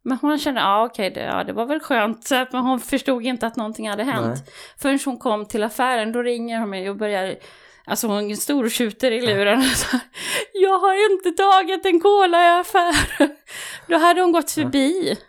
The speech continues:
Speaker 1: Och så hade hon vänt om. "Vänta här nu, jag ska
Speaker 2: Oj då.
Speaker 1: ha en cola."
Speaker 2: Ja.
Speaker 1: Så hade hon tagit flaskan. Och så hade hon liksom bara hållit den och så ställt tillbaks den och gått. Och sen efteråt så tänkte jag, "Men gud, jag valde, jag valde att inte ta det."
Speaker 2: Ja, vad härligt.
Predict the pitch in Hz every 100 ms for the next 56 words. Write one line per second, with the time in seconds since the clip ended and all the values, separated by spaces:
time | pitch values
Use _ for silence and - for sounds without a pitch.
0 | _ 269 330 311 339 359 339 320 311 277
1 | 240 - 294 294 311 311 302 240 247 277
2 | 302 302 302 294 269 254 294 320 320 339
3 | 269 247 269 202 196 - - 160 262 294
4 | - _ _ _ - 247 285 254 262 269
5 | 277 - _ _ - 277 269 269 269 226
6 | 214 220 - - 269 254 - 262 208 185
7 | - 202 - - - - - 262 226 -
8 | - 254 302 330 359 - 320 339 339 349
9 | 294 285 285 247 302 233 254 294 269 226
10 | 214 226 _ _ _ - 214 294 320 226
11 | 220 233 415 - _ - - 359 311 -
12 | 180 - - - - 131 110 110 98 135
13 | -